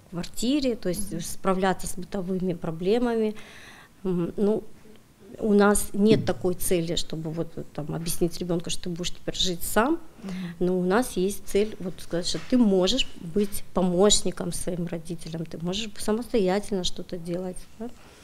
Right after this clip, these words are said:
Speaker 1: Поэтому, ну, для детей это очень важно. То есть мы видели молодых людей, мы видели молодую девушку Лизу, которая вот сама приезжает. То есть Краснодар — это большой достаточно город. Она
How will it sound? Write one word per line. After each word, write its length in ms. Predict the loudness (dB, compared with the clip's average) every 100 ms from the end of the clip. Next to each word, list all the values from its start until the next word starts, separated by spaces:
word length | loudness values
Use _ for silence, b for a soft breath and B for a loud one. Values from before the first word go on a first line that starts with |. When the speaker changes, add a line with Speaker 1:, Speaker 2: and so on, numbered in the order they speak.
| B B B B -20 -10
Speaker 1:
Поэтому, 400 | -6 0 2 2 B B
ну, 160 | 2 2 -2 -2
для 200 | 2 4
детей 260 | 4 2
это 120 | 4 4
очень 340 | 4 2 2
важно. 260 | 2 0 -2
То 120 | -4
есть 160 | -2 0
мы 180 | 0
видели 460 | 2 2 2 0 0 B B 2
молодых 480 | 4 4 2 0
людей, 400 | -2 -2 4 4 4
мы 80 | 0
видели 260 | 0 2
молодую 360 | 2 2 0 -2
девушку 560 | 4 2 4 0 0 -2
Лизу, 420 | 0 0 -2 -4 -4
которая 380 | -2 0 0 0
вот 280 | -4 -6 -4
сама 320 | 0 4 2
приезжает. 600 | 2 0 2 2 2 2
То 40 | -4
есть 120 | -6
Краснодар — 420 | -4 -2 0 0
это 140 | 0 -2
большой 480 | -2 -4 0 0 0
достаточно 540 | 0 0 0 -2 -2
город. 420 | -4 -4 -4 -4 -6
Она 340 | -6 -2 -2